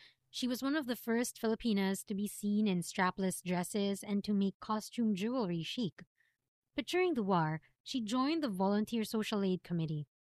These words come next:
She helped run a hospital for the wounded, organized community kitchens for the hungry, and managed a secret mail service from Manila residents and their relatives imprisoned in Capas and Cabanatuan.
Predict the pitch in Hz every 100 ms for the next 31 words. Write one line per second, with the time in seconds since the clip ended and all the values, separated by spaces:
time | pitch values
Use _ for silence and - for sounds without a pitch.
0 | _ - 247 196 202 185 214 202 220 240
1 | 170 180 175 - 202 190 - 180 175 180
2 | 180 220 214 _ _ _ 240 226 220 196
3 | 196 - - 208 196 185 180 202 - 208
4 | 185 180 - 185 180 190 185 185 220 -
5 | _ _ 214 220 208 196 202 240 - -
6 | 180 - 226 220 269 - 196 190 226 262
7 | - 170 165 165 - - _ - 208 196
8 | 202 233 214 202 208 175 160 - - -
9 | - 214 240 247 254 247 262 262 180 160
10 | 175 175 214 185 170 165 170 208 220 170
11 | 151 - 170 175 170 165 196 165 151